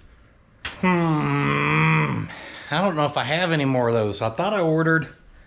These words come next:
some 'cause the back ones were fall-, uh, the back ones messed up, so I bought some good ones. There we go. And I replaced the two back ones. Uh, oh man, oh no, there, there is. We got two.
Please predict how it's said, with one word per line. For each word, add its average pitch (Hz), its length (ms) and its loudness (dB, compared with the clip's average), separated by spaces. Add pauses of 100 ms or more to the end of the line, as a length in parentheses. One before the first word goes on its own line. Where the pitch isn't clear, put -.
(320)
some 147 440 2
'cause 117 420 -2 (180)
the 113 100 -4
back 143 380 -2
ones 131 220 2
were 113 100 -4
fall-, 127 340 0 (2000)
uh, 139 220 2 (140)
the 123 120 -8
back 175 360 -2
ones 147 280 0
messed 151 360 -2
up, 196 220 2
so 139 160 -2
I 143 80 -2
bought 147 340 -4
some 131 240 -6
good 226 260 2
ones. 180 460 -2
There 180 200 0
we 185 100 -2
go. 156 420 2 (400)
And 120 100 -4
I 131 40 0
replaced 156 460 0
the 139 80 -8
two 160 180 0
back 147 380 2
ones. 156 400 -2 (360)
Uh, 123 300 4 (400)
oh 127 220 2
man, 139 280 0 (140)
oh 156 120 6
no, 139 180 0
there, 147 240 -4
there 196 200 2
is. 139 220 -2
We 151 100 -4
got 160 240 0
two. 123 220 -2